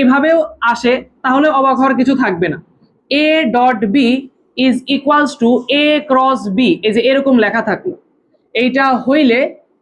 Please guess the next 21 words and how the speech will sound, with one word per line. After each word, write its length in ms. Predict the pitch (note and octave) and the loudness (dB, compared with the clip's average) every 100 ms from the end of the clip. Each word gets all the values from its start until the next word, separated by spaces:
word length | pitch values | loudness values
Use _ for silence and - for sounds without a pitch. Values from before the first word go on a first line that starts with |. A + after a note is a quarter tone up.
| _ _ _ _ _ B3 C#4 | _ _ _ _ _ -2 0
এ 20 | D#4 E4 - _ _ _ _ F#3+ | 2 0 -4 _ _ _ _ 0
বি 160 | B3 C4 C4+ C4 B3 B3+ | 2 2 0 0 0 2
এর 120 | B3+ A#3 | 2 2
মধ্যবর্তী 580 | A3+ F#3+ A3+ A#3+ A3+ A#3+ B3 | 0 0 0 0 0 -4 0
কোণ 160 | B3+ G3 - A3 | 0 0 -4 -8
equals 320 | A3 A#3 A3+ B3+ | -2 0 0 -2
to 60 | A3 | 0
what, 200 | C4 F3 - - - _ _ - | 0 -2 -6 -20 -20 _ _ -2
এরকমও 400 | C4 C4 C#4+ C#4+ B3 | 0 2 2 2 0
লেখা 220 | A#3 B3+ C4 | -2 -4 -4
থাকতে 300 | B3 - B3 A#3 A3+ | -6 -4 -4 -2 -2
পারে। 380 | G#3+ G#3 A#3 B3 - _ _ _ _ _ _ _ _ _ _ _ _ _ _ _ - | 0 0 0 -2 -4 _ _ _ _ _ _ _ _ _ _ _ _ _ _ _ -2
দুইটা 380 | E3 A#3+ B3 C#4+ B3+ | 0 2 0 0 0
ভেক্টরের 500 | C4 C4 C#4 C#4+ D#4+ A#3 G#3+ | 0 0 0 2 0 0 0
ডট 180 | A3 G#3 B3 | 0 0 0
গুণফল 400 | B3+ B3 C#4+ D#4 | 0 0 0 2
ও 20 | D#4+ | 2
ক্রস 220 | C4+ B3 G#3 A#3+ | 0 0 0 2
গুণফলের 440 | B3+ C4+ D4 D4+ B3+ | 2 2 0 2 0
মান 140 | A#3 C4 C4+ | 0 -2 -4
সমান 300 | B3 B3 | -2 0